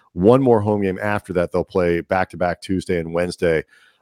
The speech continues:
um, before heading out on the road after Thanksgiving. So, um, this is a big one. We talked about it, uh, going into the Portland game, a chance to be nine and six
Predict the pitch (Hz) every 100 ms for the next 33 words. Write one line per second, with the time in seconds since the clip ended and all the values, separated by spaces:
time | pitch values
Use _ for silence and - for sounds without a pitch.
0 | - 82 85 78 - 92 82 98 95 87
1 | 90 90 85 - 87 85 78 85 90 87
2 | - 87 90 90 90 80 - 85 80 -
3 | - 110 110 98 85 - 101 95 92 _
4 | _ _ - 92 87 87 87 _ _ _
5 | _ _ 104 113 135 156 131 107 82 92
6 | 107 101 98 95 90 87 - 95 90 87
7 | 87 85 95 98 95 95 104 113 - 98
8 | 85 - 107 110 95 87 80 78 - -
9 | _ 92 - - 131 - 117 92 104 92
10 | 92 104 107 104 - 107 95 -